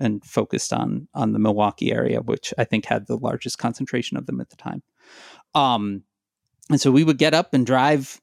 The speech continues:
uh, you know, at ass early in the morning. Sometimes we would go and, and stay with people that would put people up, uh, overnight. And part of the reason why we would do that is so that we could follow cars around <laughs> in the night,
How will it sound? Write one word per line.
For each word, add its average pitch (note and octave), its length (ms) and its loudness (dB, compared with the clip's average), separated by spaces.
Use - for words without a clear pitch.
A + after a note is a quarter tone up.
uh, A#2 280 2
you D3 100 -2
know, A#2 220 0
at A2 100 2
ass C3 320 0
early C3+ 300 8
in C3 80 8
the B2+ 60 8
morning. C3 380 6
Sometimes C3 460 2
we C3 80 6
would A2+ 100 6
go B2 220 4
and, A#2 180 4
and A2+ 300 2
stay A#2+ 560 2
with B2+ 180 4
people B2+ 360 4
that A#2+ 160 2
would A#2 180 0
put - 180 0
people A#2+ 300 2
up, - 240 -2
uh, G#2+ 280 2
overnight. B2 580 2
And A2+ 180 2
part B2 200 0
of A2 100 -4
the A2+ 80 0
reason A2+ 300 2
why A2 140 2
we A2 100 0
would A2 100 0
do A#2+ 140 4
that D3+ 280 2
is C3 120 -4
so C#3 140 0
that A#2+ 120 -2
we A#2 100 -6
could A#2 320 0
follow D3+ 580 2
cars F3 480 2
around A2+ 640 2
<laughs> - 800 -8
in F3+ 140 6
the E3 80 2
night, G3+ 540 2